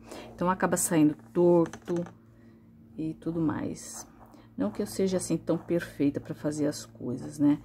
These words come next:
Mas eu acho que pra ficar pelo menos mais organizadinha, <laughs> já que é organização, né?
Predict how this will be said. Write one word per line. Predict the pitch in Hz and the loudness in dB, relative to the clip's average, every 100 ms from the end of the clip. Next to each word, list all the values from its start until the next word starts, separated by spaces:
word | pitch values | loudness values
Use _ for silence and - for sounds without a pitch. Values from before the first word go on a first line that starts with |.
| - - - - | -12 -20 -20 -8
Mas | - 160 160 | -2 0 0
eu | 156 | -2
acho | 160 - - | -2 -6 -10
que | - | -12
pra | - - - | -12 -14 -14
ficar | - 151 | -10 -10
pelo | - 175 | -6 -4
menos | 165 165 175 | -2 -2 -2
mais | 170 160 151 - 151 | -2 0 0 -2 -2
organizadinha, | 151 156 151 151 156 151 165 320 285 208 - 277 - 294 | 2 4 4 2 2 0 4 8 8 10 6 4 0 -6
<laughs> | - - - - - - | -8 -18 -18 -18 -18 -6
já | 165 | -6
que | 165 | -2
é | 165 | 0
organização, | 160 165 156 160 160 170 165 - - 147 160 | 0 0 2 2 0 -2 -2 -10 -4 -2 -2
né? | 165 160 | -4 -4